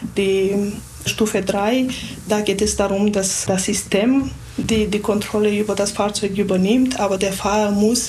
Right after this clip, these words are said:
bei Bedarf eingreifen in eine bestimmte Zeitperiode. Bei Stufe vier, das System hat die Kontrolle über das Fahrzeug und wenn der Fahrer oder der Mensch eingreifen möchte,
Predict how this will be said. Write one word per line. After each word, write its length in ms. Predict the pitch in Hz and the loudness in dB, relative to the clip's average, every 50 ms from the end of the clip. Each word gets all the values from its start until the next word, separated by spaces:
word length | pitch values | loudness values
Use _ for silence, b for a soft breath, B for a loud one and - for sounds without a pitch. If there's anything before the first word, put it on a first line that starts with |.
| - - | 0 0
bei 100 | 208 196 | 0 2
Bedarf 520 | 196 196 180 - 196 190 202 196 - - | 2 0 0 0 0 0 0 -2 -6 -4
eingreifen 720 | - 190 185 190 196 - 214 208 226 220 226 240 240 233 226 | 0 0 2 2 2 2 0 0 0 0 2 2 4 4 4
in 280 | 214 - - 208 208 | 2 2 2 2 2
eine 300 | 196 190 190 190 196 190 | 2 2 0 0 0 0
bestimmte 560 | 208 196 214 180 - - - 214 202 - 190 | 0 -2 -2 -2 -2 0 0 0 0 0 0
Zeitperiode. 1120 | 190 - - 196 190 226 254 247 - - - - - 233 220 220 220 214 214 214 214 220 214 214 | -2 -2 -2 0 0 0 0 -2 -6 -8 -8 -2 0 0 2 4 4 2 2 2 2 2 0 0
Bei 100 | 220 202 190 | 0 -2 -2
Stufe 340 | - - 202 190 - 190 190 | 0 -2 -2 -2 0 -2 -2
vier, 400 | - - 214 220 247 254 254 254 B B B B B B B B B B - | -2 0 2 2 2 2 0 -2 B B B B B B B B B B -2
das 160 | 202 190 - | 0 0 2
System 360 | - 208 - - 202 196 196 - | 0 -2 0 0 0 0 2 -2
hat 340 | 190 190 - - - - - | -2 -4 -2 -6 -6 -2 -2
die 80 | 214 | -2
Kontrolle 480 | - - 196 196 190 - 240 254 254 247 | 0 0 -2 -2 0 0 2 2 2 2
über 180 | 240 220 220 214 | 2 0 0 0
das 220 | 214 214 208 - | 0 -2 -2 -4
Fahrzeug 580 | - - 196 208 208 208 - 208 208 208 208 208 B B B B B B B | -4 -2 -2 -2 -2 0 0 0 0 0 -2 -4 B B B B B B B
und 400 | - 214 240 254 240 233 226 214 - 220 208 208 - 185 - - | 2 2 4 4 4 4 2 0 2 0 0 0 -2 -6 -4 -2
wenn 160 | 202 214 196 | 0 0 0
der 140 | - 190 196 196 | 2 0 -2 -2
Fahrer 720 | 190 - - - - - - 190 208 240 247 247 220 - | -4 -10 -12 -12 -10 -4 -2 0 0 2 2 0 0 2
oder 220 | - 190 185 196 190 | 0 0 0 0 0
der 140 | 190 196 196 | 0 0 2
Mensch 400 | 190 190 202 226 233 226 - - | 2 2 4 4 2 2 0 -2
eingreifen 800 | 214 196 196 196 196 190 185 196 196 - 208 180 185 196 208 208 - - - - - | -2 -2 -2 -2 0 0 0 0 -2 -2 -2 -2 0 0 -2 -6 -8 -14 -18 -8 -2
möchte, 520 | - 190 190 208 214 - - 311 285 294 | 0 0 2 0 0 0 0 2 2 2